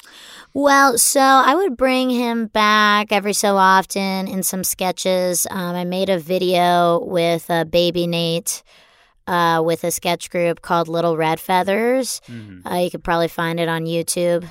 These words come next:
Speaker 1: It's just called Nate. And, uh, then I brought Nate back to live theater or live comedy when I got back from Edinburgh in twenty seventeen.
Speaker 2: Mm-hmm.
Speaker 1: Um,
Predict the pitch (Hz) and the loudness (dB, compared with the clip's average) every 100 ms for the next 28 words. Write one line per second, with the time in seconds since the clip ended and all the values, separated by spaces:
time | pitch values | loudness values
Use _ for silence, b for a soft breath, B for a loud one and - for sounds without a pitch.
0 | - - - - 170 165 160 160 160 165 | -16 -12 -10 -6 -4 -4 -4 -6 -4 -6
1 | 233 B B B B - 190 196 190 185 | -8 B B B B -10 -4 -2 -2 -4
2 | 185 175 180 175 170 170 165 - - 185 | -6 -4 0 2 2 2 0 -6 -18 -10
3 | 202 202 202 196 196 196 - _ _ - | -6 -4 -4 -4 -6 -8 -10 _ _ -6
4 | 190 185 165 196 196 196 - 190 190 185 | -4 -4 -2 2 4 2 0 -4 -4 -4
5 | - 185 185 180 185 - - 180 180 180 | 0 2 4 2 -2 -8 -4 -2 0 0
6 | 175 175 175 180 185 180 185 185 165 - | 0 -2 -4 -4 0 0 0 -2 -6 -12
7 | - 190 180 180 175 170 170 165 170 165 | -10 -6 -2 -2 0 -2 -2 -2 -2 -6
8 | - 170 170 170 170 165 165 180 175 175 | -8 -6 -4 -4 -4 -2 -4 -4 -6 -4
9 | 170 165 170 165 175 170 165 - 175 - | -6 -4 -4 -4 -4 -4 -4 -8 -12 -8
10 | 175 170 170 165 165 165 - 175 170 185 | -6 -6 -4 -4 -4 -8 -8 -8 -6 -6
11 | 170 170 - 196 196 196 220 - B B | -6 -8 -8 -8 -6 -6 -8 -10 B B
12 | B 110 107 185 180 180 170 170 | B -8 -4 -2 -2 -2 -4 -8